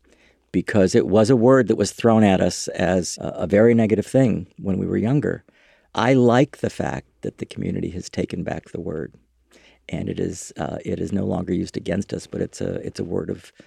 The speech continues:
of, uh, community pride. So, uh, I wear that label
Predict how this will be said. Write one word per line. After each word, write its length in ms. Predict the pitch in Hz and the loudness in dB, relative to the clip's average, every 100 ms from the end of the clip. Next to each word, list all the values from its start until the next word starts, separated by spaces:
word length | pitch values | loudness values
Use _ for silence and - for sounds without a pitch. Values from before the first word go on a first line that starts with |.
| _ - | _ -8
of, 240 | 87 87 90 | -8 -6 -8
uh, 80 | 90 | -8
community 360 | - 101 92 90 | -4 -2 -2 -4
pride. 480 | - 92 92 85 - | -6 -8 -6 -8 -12
So, 320 | - 90 85 | -6 -4 -4
uh, 280 | - 82 82 - - - - _ - | -4 -6 -8 -12 -20 -20 -20 _ -2
I 120 | 95 | 4
wear 160 | 110 | 6
that 160 | 120 104 | 6 4
label 420 | 101 101 98 90 | 2 2 2 0